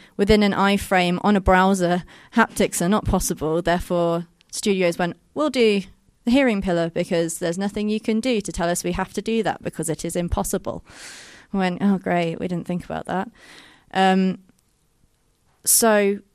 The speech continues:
we found that we were having to push back a lot on studios and say, "We want more." So where are we now?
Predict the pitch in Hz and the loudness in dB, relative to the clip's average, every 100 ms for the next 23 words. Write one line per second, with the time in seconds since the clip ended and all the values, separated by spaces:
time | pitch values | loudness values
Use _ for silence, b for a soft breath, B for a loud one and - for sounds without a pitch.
0 | _ - 202 196 226 220 214 208 - 196 | _ -4 -2 0 2 2 2 -2 -4 0
1 | 185 175 196 202 196 196 202 185 - - | 2 2 0 2 2 0 0 0 2 2
2 | 220 - 202 190 - 202 185 175 - 185 | 2 -2 -2 -6 -6 -6 -6 -6 -10 -10
3 | 180 - 196 180 175 175 175 165 185 175 | -8 -6 -4 -2 -2 -4 -8 -6 -4 -4
4 | 170 170 165 170 170 - _ - 180 170 | -4 -6 -4 -4 -4 -10 _ -8 -4 -4
5 | 160 165 - - _ _ _ b b b | -4 -8 -12 -18 _ _ _ b b b
6 | b b b _ _ _ _ - - - | b b b _ _ _ _ -14 -8 -4
7 | 240 269 262 262 247 214 175 | 4 8 10 8 6 4 4